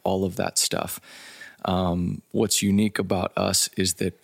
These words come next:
all of our resources have one target, and that is to cause a believer to be strengthened in the faith.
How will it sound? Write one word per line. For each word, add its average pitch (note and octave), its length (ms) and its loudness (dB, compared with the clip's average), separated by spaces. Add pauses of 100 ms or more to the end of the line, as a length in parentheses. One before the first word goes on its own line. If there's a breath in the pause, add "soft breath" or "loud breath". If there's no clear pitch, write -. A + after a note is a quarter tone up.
all G#2 220 2
of G2 120 2
our F#2+ 120 2
resources F#2+ 920 2
have F2+ 300 -2
one F#2+ 280 2
target, F2+ 600 -4 (640 loud breath)
and F#2+ 180 4
that G2 180 2
is G2+ 220 2
to - 140 0
cause G2+ 420 -2
a F#2+ 80 2
believer F#2 880 0 (440 soft breath)
to G2+ 80 0
be G2 120 0
strengthened G2 680 0
in F#2+ 360 0 (200)
the G2+ 240 -4
faith. - 600 -4